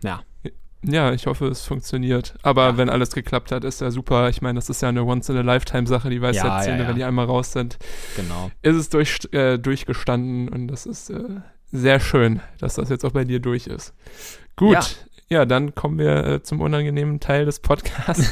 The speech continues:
Speaker 1: <laughs> Ja.
Speaker 2: Samstag, vierzehn Uhr, äh, Tatort Kiel.
Speaker 1: Ja, dreizehn dreißig, glaub ich sogar.
Speaker 2: Dreizehn, ja, stimmt, dreizehn dreißig. Ich hab das immer noch so drin vom letzten Jahr.
Speaker 1: Ja,
Speaker 2: Jetzt, äh,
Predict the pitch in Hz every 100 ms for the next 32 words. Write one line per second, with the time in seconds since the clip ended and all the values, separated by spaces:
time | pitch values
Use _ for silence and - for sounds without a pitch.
0 | - 156 107 - - - 120 117 104 -
1 | 175 170 165 139 131 131 151 - - 151
2 | 151 - - - - 151 156 - 139 147
3 | 151 147 147 - - - - - - -
4 | - 131 123 123 - 135 139 131 127 -
5 | 143 139 131 131 - - - - - 110
6 | 95 117 131 143 113 131 139 101 101 98
7 | 98 98 90 110 - 135 - 131 123 -
8 | 123 123 131 131 135 131 170 175 160 156
9 | 151 143 139 131 151 123 - 120 131 -
10 | - 117 120 131 127 107 - -